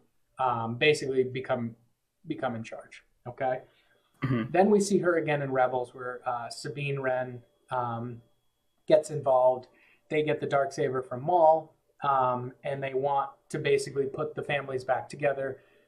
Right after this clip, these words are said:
Speaker 1: a lot of the families, and restore Mandalore, right? Because the Saxons are basically just doing the Imperial way, and they just don't want Mandalore under, um, Imperial rule. So a bunch of the families get together, and basically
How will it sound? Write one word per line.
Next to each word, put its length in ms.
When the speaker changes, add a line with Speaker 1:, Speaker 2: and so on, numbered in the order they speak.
Speaker 1:
a 60
lot 180
of 60
the 60
families, 500
and 140
restore 420
Mandalore, 600
right? 220
Because 260
the 80
Saxons 460
are 80
basically 460
just 380
doing 280
the 100
Imperial 720
way, 320
and 120
they 100
just 200
don't 180
want 180
Mandalore 380
under, 320
um, 480
Imperial 440
rule. 240
So 140
a 40
bunch 220
of 60
the 60
families 340
get 120
together, 360
and 180
basically 600